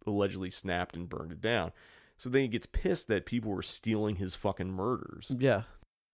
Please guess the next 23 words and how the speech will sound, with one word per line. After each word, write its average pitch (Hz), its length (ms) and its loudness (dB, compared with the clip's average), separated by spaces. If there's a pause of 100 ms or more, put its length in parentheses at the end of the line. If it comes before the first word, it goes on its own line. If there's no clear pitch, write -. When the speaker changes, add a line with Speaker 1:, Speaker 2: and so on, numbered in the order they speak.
(300)
Speaker 1:
And 107 200 2
that, - 280 4
that's 120 280 6
another 104 320 2
kinda 101 200 2
little 95 360 0
bit 104 200 2
of 98 80 2
incel 113 300 2
thing. 113 140 -2
It's 98 80 -6
like, 80 100 -2
"How 104 320 0 (100)
dare 107 280 6
you 85 240 -2
take - 280 0
credit 82 380 2
for - 120 -10
something 82 360 -4
I 76 280 -6
did?" - 280 -12
Speaker 2:
Yeah, 131 220 6
yeah. 147 260 2